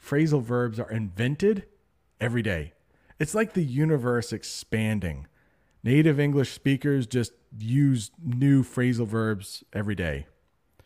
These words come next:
I could be wrong, but, oh, there you go. I'm getting my teeth into phrasal verbs. All right, let's do another one then.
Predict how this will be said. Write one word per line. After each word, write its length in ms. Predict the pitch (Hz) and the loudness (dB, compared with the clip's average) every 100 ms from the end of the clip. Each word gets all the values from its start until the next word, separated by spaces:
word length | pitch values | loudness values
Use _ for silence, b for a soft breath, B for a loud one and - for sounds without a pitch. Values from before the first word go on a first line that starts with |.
| b b b - | b b b -12
I 40 | 143 | -6
could 180 | 120 | -4
be 100 | 90 | -4
wrong, 380 | 76 76 69 73 | -6 -6 -8 -10
but, 200 | - - - - | -12 -14 -16 -10
oh, 320 | 87 139 160 90 | -8 -6 -8 -8
there 180 | 92 | -8
you 60 | 160 | -8
go. 640 | - 131 80 - 98 85 _ _ _ _ _ _ _ _ _ - | -10 -10 -8 -6 -8 -10 _ _ _ _ _ _ _ _ _ -8
I'm 60 | |
getting 220 | 107 98 | -4 -2
my 100 | 92 | -4
teeth 360 | 87 - 143 - | -6 -2 -2 0
into 160 | 95 82 | -4 -6
phrasal 380 | - 90 80 | -6 -6 -6
verbs. 500 | 76 78 71 - - _ _ 82 | -8 -8 -10 -12 -20 _ _ -10
All 80 | |
right, 160 | 117 - | -8 -8
let's 160 | 95 - | -8 -4
do 140 | 185 | -2
another 240 | - 135 | 0 -2
one 200 | 107 78 | -2 -4
then. 200 | 67 64 | -8 -12